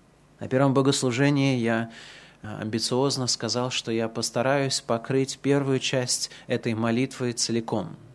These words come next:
Но в конце богослужения обнаружил, что смог покрыть только первую часть этой молитвы. Поэтому я даже не буду делать попытки. Давайте мы посмотрим на текст молитвы «Отче наш».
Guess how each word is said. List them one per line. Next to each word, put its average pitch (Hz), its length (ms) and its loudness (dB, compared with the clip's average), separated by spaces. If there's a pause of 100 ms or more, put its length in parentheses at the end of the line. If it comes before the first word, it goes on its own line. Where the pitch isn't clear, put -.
(120)
Но 110 200 -4
в - 40 -16
конце 110 320 -2
богослужения 117 800 -2
обнаружил, 117 480 -4
что - 220 -4
смог 123 320 -4
покрыть 117 320 -4
только 113 240 -2
первую 127 420 4
часть 107 320 -4
этой 110 220 -6
молитвы. 113 520 -4 (360)
Поэтому 117 340 -2
я 113 240 6
даже 113 300 2
не 127 100 4
буду 123 220 4
делать 110 280 4
попытки. 131 500 2
Давайте 135 380 2
мы 123 100 0
посмотрим 127 640 0
на 110 120 -2
текст 110 340 -6
молитвы 113 400 -4
«Отче 113 280 -2
наш». 123 340 -2